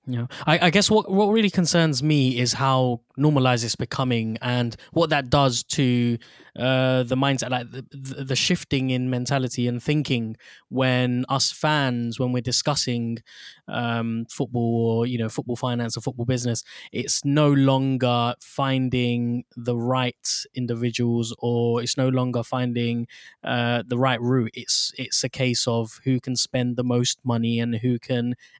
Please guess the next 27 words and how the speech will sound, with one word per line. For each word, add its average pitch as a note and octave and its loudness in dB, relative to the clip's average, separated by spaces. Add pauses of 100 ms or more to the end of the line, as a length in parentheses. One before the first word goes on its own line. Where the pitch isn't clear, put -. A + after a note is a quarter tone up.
(100)
outbid A#2+ 0 (120)
each C3 -4
other. A#2+ 0 (280)
Um, B2+ 0
I C3 0
don't F3 2
think D#3+ 2
it C#3 0
was C3+ 0
ever C3+ 2
like C3+ 0
that. A#2+ -2 (340)
You C#3+ -6
know, B2+ 2
once C3+ -4
upon B2+ -2
a B2 0
time, A#2+ 0
we B2+ 0
were A#2+ 0 (380)
really D3+ 2
digging C3+ 0
deep F#3 0
to C3+ -4
find C3+ 0
the B2+ -2
gems. - 0